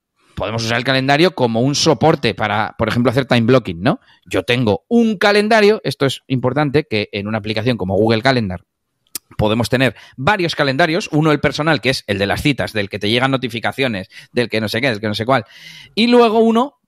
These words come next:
Por ejemplo, yo tengo uno que se llama Rutinas, que es donde me hago el time blocking, y ya está.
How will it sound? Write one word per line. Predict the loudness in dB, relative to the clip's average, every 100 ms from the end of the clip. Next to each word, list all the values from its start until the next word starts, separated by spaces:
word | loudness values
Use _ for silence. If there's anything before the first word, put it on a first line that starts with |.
| _
Por | 0 0
ejemplo, | 0 0 4 4 4 4 4 6 6 6 4 4
yo | 2
tengo | 2 2
uno | 2
que | 2
se | 2
llama | 2 2 2
Rutinas, | 2 2 2 0 0
que | -2
es | -2
donde | 0 0
me | 0 0
hago | 0
el | -2 -2
time | -2 2
blocking, | 2 0 -8 _
y | -4
ya | -2
está. | -2 -4 -6